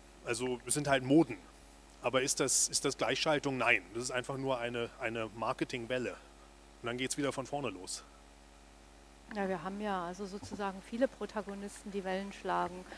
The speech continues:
Speaker 2: Das ist, äh, das erfordert eine, ein, ein, ein, äh, gigantisches Monitoring, äh, der Märkte,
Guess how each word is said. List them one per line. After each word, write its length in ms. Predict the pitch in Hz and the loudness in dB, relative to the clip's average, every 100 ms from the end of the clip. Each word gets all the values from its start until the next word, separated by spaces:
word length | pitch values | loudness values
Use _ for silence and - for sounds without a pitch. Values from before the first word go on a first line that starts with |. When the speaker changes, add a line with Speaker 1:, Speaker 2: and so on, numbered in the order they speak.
| - - - - | -14 -14 -12 2
Speaker 2:
Das 240 | 196 202 | 4 6
ist, 300 | 214 220 - - | 4 2 -2 -2
äh, 340 | 202 185 190 | 0 2 2
das 200 | 175 190 | 0 0
erfordert 500 | - - - 220 196 | 0 -2 2 2 2
eine, 440 | - 202 196 196 - - | 0 0 0 -2 -2 -4
ein, 260 | 185 185 | -6 -6
ein, 360 | - 185 180 180 | -4 -4 -4 -8
ein, 460 | - 180 185 185 - | -6 -6 -6 -8 -10
äh, 200 | - 185 185 | -8 -6 -4
gigantisches 680 | 208 190 190 226 - 208 | 0 2 2 -2 -6 -6
Monitoring, 960 | 214 220 254 226 - 202 185 196 208 226 - - - - - - | -2 2 4 2 0 -2 -2 -4 -6 -10 -14 -20 -18 -18 -20 -4
äh, 480 | - 202 190 190 185 | 2 6 6 4 2
der 160 | 185 180 | 2 2
Märkte, 680 | 180 196 247 - 208 214 | 6 6 6 0 0 2